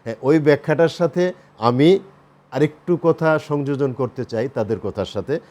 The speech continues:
সেটা হলো লাইলাতুল মুবারাকার তাফসিরে যদি ওনারা এটা লক্ষ্য করেন,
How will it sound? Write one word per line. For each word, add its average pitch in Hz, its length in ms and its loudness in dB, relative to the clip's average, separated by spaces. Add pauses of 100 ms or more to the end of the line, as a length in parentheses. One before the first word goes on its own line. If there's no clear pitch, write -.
(100)
সেটা 135 280 0
হলো 123 340 -2 (260)
লাইলাতুল 135 400 -2
মুবারাকার 139 840 0 (460)
তাফসিরে 139 600 2 (580)
যদি 131 340 2
ওনারা 131 460 2
এটা 123 280 0
লক্ষ্য 117 340 -2
করেন, 107 360 -8